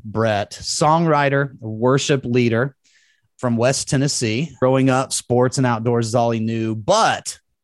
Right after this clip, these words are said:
over time, music became his passion. And for the past ten years, he's traveled the country leading worship at various camps, events, and churches, some of those with our camps through, uh, Fuge and what we do with Lifeway. Uh, in a world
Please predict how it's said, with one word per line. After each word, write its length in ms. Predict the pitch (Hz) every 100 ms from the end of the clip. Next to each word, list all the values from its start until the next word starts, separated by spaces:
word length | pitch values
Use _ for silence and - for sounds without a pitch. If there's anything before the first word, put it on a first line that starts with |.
| _
over 180 | 113 123
time, 320 | 123 127 127
music 300 | 123 156 143
became 260 | 123 120 139
his 100 | 139
passion. 360 | 151 165 - -
And 100 | 101
for 80 | 107
the 60 |
past 320 | 101 127 151
ten 160 | - 160
years, 300 | 107 135 -
he's 100 | 107
traveled 320 | - 113 113
the 60 | 110
country 360 | 123 120 120
leading 280 | 104 113 110
worship 360 | 107 110 113 -
at 120 | -
various 280 | 104 95 -
camps, 440 | - 120 117 - -
events, 420 | 98 107 107 95
and 220 | - 95
churches, 440 | - 135 156 139 -
some 440 | - 196 240 240
of 220 | 110 95 90
those 400 | 80 127 190 - - - - _ -
with 340 | 95 98 - -
our 260 | 98 104
camps 540 | 101 113 95 101 - -
through, 420 | 104 95 98 95 90 -
uh, 320 | - 87 87
Fuge 560 | - - 95 107 151 - -
and 340 | 92 90 87
what 100 | 90
we 100 | 95
do 100 | 92
with 120 | 90
Lifeway. 500 | 95 165 185 180 160 _
Uh, 220 | 123 107 101
in 120 | 113
a 60 | 107
world 500 | 113 190 202 190